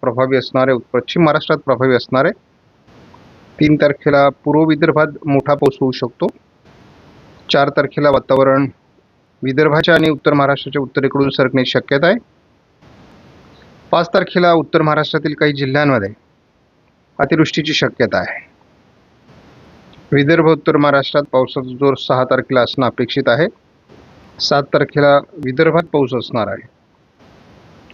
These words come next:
आठ तारखेला थोडं विदर्भाच्या उत्तरेकडून पाऊस असणार आहे. नऊ तारखेपासून मात्र महाराष्ट्रातील पावसाचं प्रमाण हे कमी होत जाणं अपेक्षित आहे.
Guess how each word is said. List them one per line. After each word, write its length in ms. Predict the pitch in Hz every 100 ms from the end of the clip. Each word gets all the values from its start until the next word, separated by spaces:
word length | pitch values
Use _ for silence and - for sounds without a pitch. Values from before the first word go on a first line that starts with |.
| -
आठ 220 | 165 160
तारखेला 300 | 175 165 165
थोडं 220 | 165 160 156
विदर्भाच्या 500 | 147 151 143 139 156
उत्तरेकडून 440 | 135 143 139 139
पाऊस 240 | 139 139
असणार 340 | 131 117 143 135
आहे. 200 | 110 151 - _ _ _ - - - - - - - - -
नऊ 200 | 175 208
तारखेपासून 600 | 202 175 180 175 - 170
मात्र 280 | 151 160
महाराष्ट्रातील 600 | 156 139 139 - 143 147
पावसाचं 480 | 143 127 123 139 139
प्रमाण 320 | 127 131 117 98 104 _ _ _ _ _ _ _ _
हे 80 | 160
कमी 280 | 170 165 185
होत 180 | 180
जाणं 260 | 165 151 135
अपेक्षित 400 | 120 110 - 110
आहे. 300 | - - -